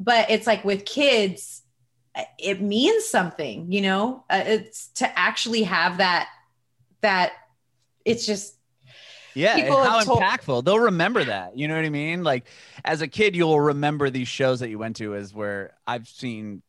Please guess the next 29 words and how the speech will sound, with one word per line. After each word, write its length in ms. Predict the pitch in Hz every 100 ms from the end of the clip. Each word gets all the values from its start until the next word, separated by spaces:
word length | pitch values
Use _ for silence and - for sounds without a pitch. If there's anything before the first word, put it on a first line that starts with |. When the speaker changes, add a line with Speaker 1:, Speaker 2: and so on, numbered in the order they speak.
| -
Speaker 2:
thousands 600 | 123 123 131 123 120 110
of 120 | 104
bands 480 | 117 123 113 104 107
before, 400 | 107 - 95 95
and 100 | 104 104
I 80 |
don't 160 | 117 113
Speaker 1:
Yeah, 480 | 370 466 202 135 131
Speaker 2:
Yeah, 60 | 180
Speaker 1:
of 100 | 208
course. 380 | - 208 165 -
Speaker 2:
like 60 | 233
Speaker 1:
Unless 220 | 240 269
they 100 | 247
pulled 260 | 226 262 208
you 120 | 220
on 160 | 202 196
stage, 440 | - 214 170 175
you're 80 | 180
not 160 | 175 185
gonna 520 | 151 - 311 - -
<laughs> 40 |
Speaker 2:
Right, 440 | 208 247 240 170 147
and 200 | 165 165
remember 520 | 180 175 185 208 151
it 200 | 127 120
so 260 | - 147 139
much 360 | 139 139 135
as 240 | 131 120